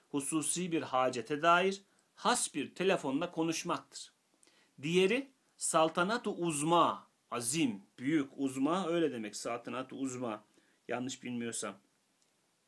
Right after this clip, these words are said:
Bakalım burada ne verilmiş?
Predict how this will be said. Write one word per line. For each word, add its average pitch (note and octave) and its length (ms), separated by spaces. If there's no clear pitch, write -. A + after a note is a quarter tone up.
Bakalım A#2+ 480
burada A2+ 200
ne B2 160
verilmiş? A#2+ 560